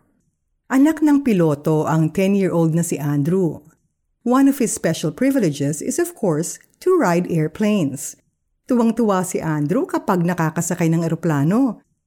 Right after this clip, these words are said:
Gustong-gusto niyang nakikita ang mundo mula sa himpapawid, kung saan parang mga langgam ang mga sasakyan at ang mga bundok ay tila mga tumpok ng buhangin.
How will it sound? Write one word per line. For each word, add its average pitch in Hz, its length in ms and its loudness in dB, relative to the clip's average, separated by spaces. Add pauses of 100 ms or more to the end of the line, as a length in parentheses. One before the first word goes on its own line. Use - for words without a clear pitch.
(220)
Gustong-gusto 214 640 0
niyang 185 160 0
nakikita 175 560 -4
ang 156 160 2
mundo 143 320 2
mula 156 320 2
sa 165 160 -4
himpapawid, 160 960 0 (480)
kung 311 160 0
saan 277 320 2
parang 294 320 2
mga 311 160 2
langgam 180 560 2
ang 294 80 4
mga 208 240 2
sasakyan 165 800 -2 (480)
at 277 240 -4
ang 285 160 4
mga 320 240 2
bundok 165 480 2
ay 160 160 0
tila 202 320 0
mga 170 320 0
tumpok 143 560 -2
ng 302 240 2
buhangin. 151 720 0